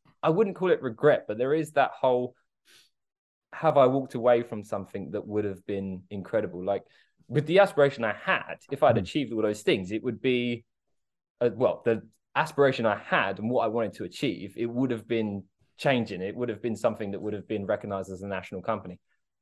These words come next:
Speaker 1: had I achieved what I wanted to achieve.
Speaker 2: Yeah.
Speaker 1: But that's, that's the impossible, or that's the challenge in itself. I, I just, I was ludicrous with ideas, and I even had this point of I wanted to buy land to have the yard to then have our own,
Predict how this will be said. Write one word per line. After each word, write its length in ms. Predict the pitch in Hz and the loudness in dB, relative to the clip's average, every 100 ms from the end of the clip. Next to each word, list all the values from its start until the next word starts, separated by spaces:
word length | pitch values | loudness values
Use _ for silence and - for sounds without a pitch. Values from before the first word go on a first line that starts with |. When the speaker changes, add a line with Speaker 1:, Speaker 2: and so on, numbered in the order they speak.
| _ | _
Speaker 1:
had 140 | 151 | 4
I 140 | 123 117 | 6 4
achieved 300 | - 127 104 | 4 0 2
what 140 | 120 | 0
I 40 | 98 | 2
wanted 220 | 107 95 | 0 -2
to 80 | 101 | -6
achieve. 300 | 87 123 - - | -6 -6 -6 -6
Speaker 2:
Yeah. 180 | 127 101 - - | -4 -4 -12 -2
Speaker 1:
But 80 | 117 | 2
that's, 300 | 143 - - | 2 2 2
that's 260 | 143 - | 2 2
the 100 | 135 | 0
impossible, 580 | 110 120 113 101 104 95 - | 2 2 -2 -2 -8 -8 -6
or 160 | 107 | -4
that's 240 | 101 113 - | 0 0 -2
the 140 | 104 | -10
challenge 500 | - - 120 104 92 | -8 -2 0 0 -6
in 180 | - 101 | -10 -10
itself. 400 | - - 123 - | -10 0 0 2
I, 180 | 104 123 _ | -2 -4 _
I 100 | 120 | -4
just, 300 | 117 127 - _ _ _ | -4 -8 -16 _ _ _
I 120 | - 123 | -8 -4
was 200 | 117 117 | -4 -2
ludicrous 440 | 147 123 107 90 | -2 -2 -6 -12
with 100 | 98 | -2
ideas, 460 | 101 98 120 117 98 | 0 0 0 0 0
and 80 | |
I 100 | 107 | 0
even 140 | 123 113 | 0 -2
had 120 | 117 | -6
this 120 | 107 | -6
point 260 | - 120 110 | -2 0 0
of 160 | 110 - - - _ _ - | -4 -8 -20 -20 _ _ 0
I 40 | |
wanted 180 | 123 113 | 2 2
to 40 | |
buy 240 | 110 143 135 | 4 6 8
land 360 | 127 117 101 | 6 4 0
to 60 | 113 | -6
have 220 | 110 117 | -4 -2
the 80 | 107 | 0
yard 320 | 101 107 101 - | 4 6 6 2
to 100 | 113 | -2
then 260 | 107 104 104 | 0 -2 -6
have 140 | 123 113 | -2 2
our 180 | 107 | 4
own, 340 | 120 113 110 | 4 2 -2